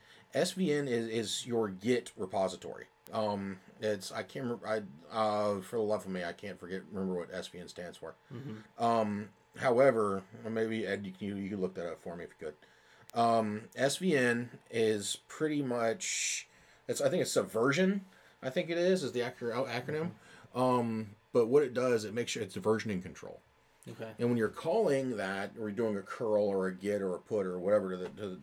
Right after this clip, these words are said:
Speaker 1: the GitHub, and you're pulling that, that clone,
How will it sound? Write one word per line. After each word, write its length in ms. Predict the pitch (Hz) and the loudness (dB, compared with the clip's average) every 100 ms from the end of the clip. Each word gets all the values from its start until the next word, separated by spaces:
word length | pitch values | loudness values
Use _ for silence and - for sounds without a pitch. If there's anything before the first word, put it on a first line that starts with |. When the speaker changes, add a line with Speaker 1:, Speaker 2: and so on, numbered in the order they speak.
| 95 | -10
Speaker 1:
the 140 | 92 | -10
GitHub, 440 | 85 110 113 87 85 _ - - - 117 | -8 -8 -4 -4 -6 _ -20 -20 -14 -8
and 80 | |
you're 100 | 107 | -6
pulling 520 | 92 - 170 175 135 113 | -6 0 2 4 0 0
that, 360 | 104 101 98 - 101 | -2 -2 -8 -12 -12
that 180 | 95 | -12
clone, 640 | - - 147 165 123 104 | -12 -4 -2 0 0 -2